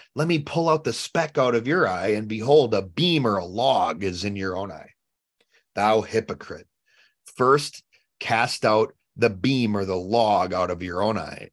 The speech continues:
and you shall see clearly to cast out the speck out of your brother's eye." First, let me just say this. Verse five proves Jesus in verses one and two is trying to prevent us from being hypocrites.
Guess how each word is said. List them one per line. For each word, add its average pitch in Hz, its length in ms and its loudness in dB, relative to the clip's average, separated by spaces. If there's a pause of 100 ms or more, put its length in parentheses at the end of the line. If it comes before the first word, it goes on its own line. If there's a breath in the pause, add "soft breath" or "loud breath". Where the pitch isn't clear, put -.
(120)
and 98 160 -8
you 107 100 -2
shall 104 260 -2
see 92 240 -10
clearly 135 680 -2
to - 140 -12
cast - 460 -6
out - 260 -4
the 85 160 -8
speck - 840 -6 (140)
out 92 140 -4
of 87 100 -8
your 95 100 -6
brother's 90 380 -8
eye." - 280 -14 (1300)
First, 185 240 4
let 156 100 6
me 156 100 2
just 143 200 0
say 143 140 4
this. 135 320 0 (280)
Verse 147 220 6
five 151 380 2
proves 113 440 0
Jesus 131 460 -4
in 123 220 -6
verses 117 360 -2
one 110 160 0
and 98 140 -6
two 170 220 -2
is 110 120 -4
trying 123 340 -6
to 131 60 -8
prevent 107 460 -4
us 104 140 -6
from 95 180 -12
being 90 220 -8
hypocrites. - 720 -14